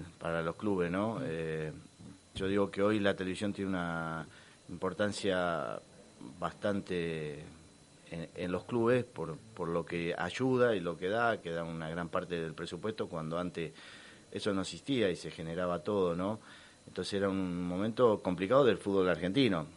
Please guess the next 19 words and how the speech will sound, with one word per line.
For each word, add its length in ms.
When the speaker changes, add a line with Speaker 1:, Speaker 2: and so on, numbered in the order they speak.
Speaker 1:
Indudablemente 600
que, 540
que 120
se 200
ayudaban, 640
que 140
por 160
ahí 140
no 100
hacían 280
bien 120
las 120
cosas 500
la 100
gente 320
que 60
estuviera, 480
¿no? 180
Pero 760